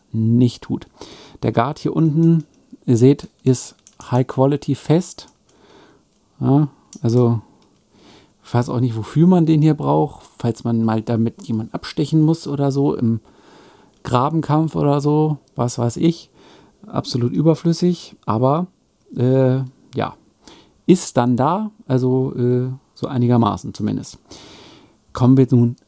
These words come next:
zu dem Griff. Und ihr sagt euch, „Mensch, immerhin haben die, sehen mir so richtig schön hier Horn gegönnt und, äh, sogar hier mit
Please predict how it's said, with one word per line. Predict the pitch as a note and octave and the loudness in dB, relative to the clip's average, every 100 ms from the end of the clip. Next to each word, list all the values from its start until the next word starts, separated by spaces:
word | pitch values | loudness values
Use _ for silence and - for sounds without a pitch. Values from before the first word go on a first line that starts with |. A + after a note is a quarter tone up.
| _ | _
zu | - A#2 | -4 0
dem | G#2+ A2 G#2 G2+ | 2 4 2 0
Griff. | G#2+ G2+ - - | 0 -2 -2 -2
Und | A#2 | 2
ihr | A2 | 2
sagt | A2+ A2+ | 2 -2
euch, | G#2+ F#2+ | -8 0
„Mensch, | A2 D#3+ - - | 2 2 0 -2
immerhin | A#2+ A2+ B2+ F3 | 0 4 6 6
haben | D3+ C#3 | 6 4
die, | |
sehen | A#2 B2 A#2+ | 4 4 6
mir | A#2 | 4
so | A2+ | 0
richtig | B2 D#3 - | -2 -4 0
schön | B2+ A#2+ | 2 4
hier | A2 A2 - _ _ _ _ _ _ - | 4 0 -4 _ _ _ _ _ _ -4
Horn | A2+ B2 F#3+ G3 | 2 2 2 0
gegönnt | D#3+ E3+ E3+ F#3 F#3 F3+ - | 2 2 4 6 4 2 0
und, | B2+ A#2+ A2+ A2+ - - G#2 | 2 4 4 0 -4 -10 -6
äh, | G#2 G#2 | -4 -2
sogar | A#2 A2 | 0 0
hier | G2+ A#2 | 0 0
mit | A2+ - | -2 -8